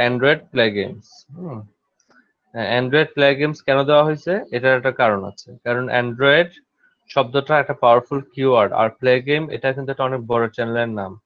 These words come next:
Android প্লে game এটাও কিন্তু একটা বড় চ্যানেলের নাম, ঠিক আছে? এই জন্য এটা দিয়ে এটা দেওয়া হয়েছে। আমরা যখন video uploading বিষয়গুলো, ট্রিক্স গুলো শিখবো, তখন আমরা এই বিষয়গুলো দেখবো।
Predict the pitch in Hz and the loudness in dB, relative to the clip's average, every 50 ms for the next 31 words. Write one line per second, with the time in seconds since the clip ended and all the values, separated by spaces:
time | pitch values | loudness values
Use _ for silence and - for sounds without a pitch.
0 | _ _ _ _ _ _ - 117 120 123 123 120 127 143 147 151 151 _ - 135 | _ _ _ _ _ _ -6 -2 -2 -2 -2 0 2 2 2 0 -2 _ 0 2
1 | 135 135 135 139 147 147 139 131 127 131 143 143 139 139 135 139 139 135 117 117 | 2 2 2 0 -2 0 0 -2 -2 0 0 0 0 -2 -4 -2 -2 -2 0 0
2 | 110 110 107 - 117 110 110 113 113 110 104 104 95 92 95 - - 131 127 139 | 0 0 -2 -4 -6 -4 -2 -2 -2 -2 -4 -8 -10 -12 -14 -14 -10 -8 -4 -4
3 | 135 - - 165 143 110 110 110 117 120 120 135 139 120 - - 131 123 127 131 | -4 -4 -4 -4 0 0 0 0 -2 -4 -4 -2 -2 -2 -2 -6 -8 -2 0 2
4 | 139 147 170 - _ _ _ _ _ - _ - 117 131 131 120 123 123 123 131 | 2 2 2 0 _ _ _ _ _ -20 _ -4 0 2 2 4 4 4 2 2
5 | 127 - 117 123 110 120 123 135 135 139 143 147 135 135 135 139 143 143 143 147 | 2 2 0 2 2 2 2 2 0 0 -2 -4 -4 -4 -4 2 4 4 4 4
6 | - 135 139 143 135 139 139 139 143 143 131 - - _ _ _ 123 120 117 - | 2 0 0 0 2 0 -2 -2 -4 -8 -10 -14 -18 _ _ _ -10 -10 -8 -2
7 | 147 139 135 139 143 139 135 - - 147 143 127 - - 147 147 147 - - 143 | -2 -2 -2 -2 -4 -4 -4 -4 -4 -4 -4 -4 -6 -4 -4 -2 -2 -4 -6 -10
8 | 131 127 135 170 220 233 - _ _ _ _ _ _ _ _ - - 156 156 190 | -10 -4 0 0 0 0 -2 _ _ _ _ _ _ _ _ 0 0 0 2 4
9 | 185 175 156 143 143 147 147 143 127 123 117 - 135 127 120 123 123 123 - - | 4 4 4 4 4 4 4 4 4 0 -2 -2 -4 -2 -2 -2 -6 -6 -6 -2
10 | 175 123 117 104 110 120 | 0 0 0 2 0 -2